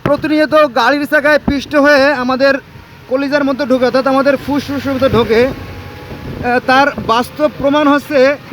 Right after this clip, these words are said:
আপনি যদি এখানে জে এন শাহ রোড, আমলিগুলা, লালবাগ,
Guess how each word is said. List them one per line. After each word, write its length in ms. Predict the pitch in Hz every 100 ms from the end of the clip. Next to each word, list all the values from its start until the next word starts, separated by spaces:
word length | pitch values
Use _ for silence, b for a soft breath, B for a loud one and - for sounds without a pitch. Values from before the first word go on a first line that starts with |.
| - - 185
আপনি 280 | 214 294
যদি 300 | 277 285 294
এখানে 480 | 294 254 262 277 269
জে 180 | 214 247
এন 160 | 269 254
শাহ 260 | 269 254
রোড, 360 | 254 254 254 247
আমলিগুলা, 800 | 190 220 247 254 240 247 247 247
লালবাগ, 720 | 220 226 240 214 240 240